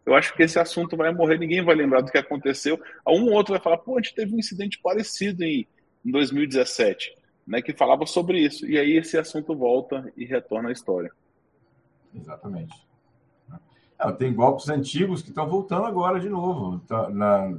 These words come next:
Speaker 2: agora na situação, né? E como a, a gente, provavelmente o pessoal que agora tá à frente da área de T I não tava na, naquele passado, a, tá caindo de novo na mesma, na mesma situação, do mesmo jeito, né? Lá.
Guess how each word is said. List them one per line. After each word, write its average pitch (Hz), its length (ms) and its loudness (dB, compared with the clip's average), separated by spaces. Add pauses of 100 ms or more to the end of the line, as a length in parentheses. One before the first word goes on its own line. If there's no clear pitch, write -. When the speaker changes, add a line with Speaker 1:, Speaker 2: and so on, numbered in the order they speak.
(140)
Speaker 2:
agora 98 460 -2
na 87 160 -6
situação, 135 680 -8
né? 123 260 -4 (340)
E 139 80 -10
como 147 280 -2
a, 117 420 4
a - 40 0
gente, 110 540 -4 (520)
provavelmente 123 340 2
o - 20 -20
pessoal 117 360 2
que 104 60 -2
agora 110 300 2
tá 110 200 0
à - 40 4
frente 113 300 -8
da 110 100 2
área 107 140 4
de 101 60 -4
T 101 260 -2
I 98 40 -2
não 104 180 -6
tava 104 360 2
na, 98 360 0
naquele 95 540 -6 (140)
passado, 175 640 0
a, 175 300 -12 (160)
tá 135 300 4
caindo 147 420 -6
de 185 80 -10
novo 165 240 -4
na 151 60 -10
mesma, 131 320 -4
na 139 100 -10
mesma 110 200 -6
situação, 117 520 -10
do 95 40 -10
mesmo 104 240 -6
jeito, 123 320 -14 (200)
né? - 60 -20 (720)
Lá. 82 200 -10